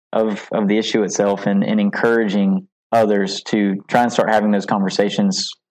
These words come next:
at home, in their communities, on a very small scale. But once we start kind of entering that threshold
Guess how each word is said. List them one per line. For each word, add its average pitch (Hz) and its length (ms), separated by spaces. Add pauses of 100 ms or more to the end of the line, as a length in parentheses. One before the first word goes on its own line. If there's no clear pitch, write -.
(140)
at 117 160
home, 107 360 (300)
in 113 280
their 120 100
communities, 98 720 (300)
on 120 200
a 98 60
very 113 220
small 98 300
scale. - 400 (560)
But 107 260
once 139 460
we 139 140
start 120 460
kind 117 180
of 98 220 (400)
entering 113 520
that 101 240 (400)
threshold 107 680